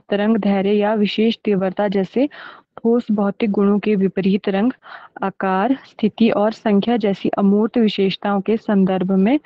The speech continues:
उत्तेजनाओं पर प्रतिक्रिया करते हैं। इसको example के जरिए समझते हैं, ठीक है। Example है इसमें।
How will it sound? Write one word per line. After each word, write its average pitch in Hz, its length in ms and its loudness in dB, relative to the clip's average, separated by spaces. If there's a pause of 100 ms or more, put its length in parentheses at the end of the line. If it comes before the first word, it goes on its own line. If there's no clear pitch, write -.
(320)
उत्तेजनाओं 185 760 0 (300)
पर 269 140 0
प्रतिक्रिया 196 600 -4
करते 185 420 -2
हैं। 170 180 0 (280)
इसको - 280 -2
example 202 560 0
के 208 120 -2
जरिए 180 280 0
समझते 170 460 -2
हैं, 170 140 -2 (440)
ठीक - 180 -2
है। 320 160 2
Example 202 440 -2
है 214 60 0
इसमें। 240 280 0